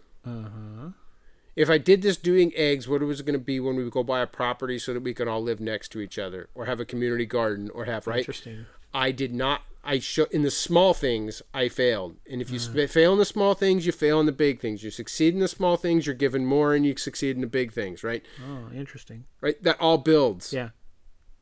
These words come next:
Speaker 2: Because I listened to some stupid people and their dollar a dozen sign on the side of the road
Speaker 1: Uh-huh.
Speaker 2: and a restaurant trying to m-, get below sale price from the commercial store.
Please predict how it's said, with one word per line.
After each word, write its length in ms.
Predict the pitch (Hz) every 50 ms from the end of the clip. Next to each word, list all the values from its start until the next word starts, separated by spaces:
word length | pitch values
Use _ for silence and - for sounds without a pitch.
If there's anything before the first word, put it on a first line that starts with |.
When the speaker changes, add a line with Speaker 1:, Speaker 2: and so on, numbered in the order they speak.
| _ - - - -
Speaker 2:
Because 300 | 139 123 - 160 131 135
I 40 | 127
listened 500 | 120 127 147 160 - - 196 185 175 -
to 80 | - 131
some 180 | - 131 120
stupid 560 | 110 - - - - 160 160 165 - 160 139
people 420 | - - 131 131 - - 139 135 135
and 220 | - 143 131 123
their 80 | 123 117
dollar 480 | 104 - 135 120 131 135 135 135 139
a 80 | 135 131
dozen 360 | 120 127 123 120 113 131 123 117
sign 340 | - - 123 123 120 120
on 120 | 117 117 113
the 40 | 117
side 240 | 117 - 131 120 117
of 80 | 113
the 80 | 113 117
road 420 | 107 117 117 113 113 110 110 107
Speaker 1:
Uh-huh. 400 | 120 113 - 127 123 120 123 135 156
Speaker 2:
and 100 | 156 147
a 60 | 139
restaurant 580 | 120 120 135 135 127 - - 139 123 123 117 -
trying 320 | - - 123 120 113 113
to 60 | 113 113
m-, 80 | 113 113 107
get 260 | - 127 123 - -
below 300 | 127 117 117 117 113 113
sale 300 | 107 - - 107 104 104
price 340 | - - 107 104 104 101 -
from 300 | - - 110 104 101 98
the 60 | 95
commercial 400 | - - 101 98 90 - - -
store. 360 | - - - 85 82 - -